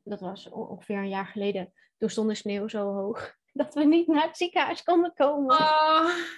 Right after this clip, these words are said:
Speaker 2: dat is ook wat.
Speaker 1: Ja.
Speaker 2: Ik denk
Speaker 1: Ja,
Speaker 2: dat
Speaker 1: dat
Speaker 2: van die eerste keer, dus dan ben je helemaal zo een beetje gehyped en spannend. En dan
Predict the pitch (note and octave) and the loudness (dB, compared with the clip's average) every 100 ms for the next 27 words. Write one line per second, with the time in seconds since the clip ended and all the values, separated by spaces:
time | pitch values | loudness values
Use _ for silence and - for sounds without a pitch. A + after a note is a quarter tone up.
0 | - _ _ _ _ - - - - - | -20 _ _ _ _ -20 -18 -18 -10 0
1 | D#4 F4 E4+ D#4+ - D4+ E4+ D4+ C4+ B3+ | 2 4 0 -2 -2 0 0 0 2 2
2 | B3+ D4 - D#4+ - - G4 - E4 C#4+ | 2 0 -6 -12 -8 -2 -2 2 0 2
3 | A#3+ - _ _ - - - D4 D#4 C#4 | -2 -6 _ _ -20 -18 -10 2 4 6
4 | B3 B3 B3+ D4+ D4+ D4 D#4 D4+ - D4 | 6 4 0 -4 -4 -2 -2 -4 -2 0
5 | D4+ C#4 B3+ B3 C4+ C4+ C4 C#4+ C#4+ C4+ | 0 0 0 0 2 0 0 0 -2 -2
6 | C4 C4 C#4 C4+ A#3+ B3+ B3+ A#3 A#3 C4+ | -2 -2 0 -2 -4 -4 -4 -2 -2 -2
7 | C#4 A#3+ B3+ A#3 A#3+ - C4+ C4 B3+ B3+ | -2 -4 -4 -4 -6 -6 -4 0 0 0
8 | B3+ B3 A#3+ A#3 A3+ A#3 A#3 | 0 0 0 -2 -2 -4 -6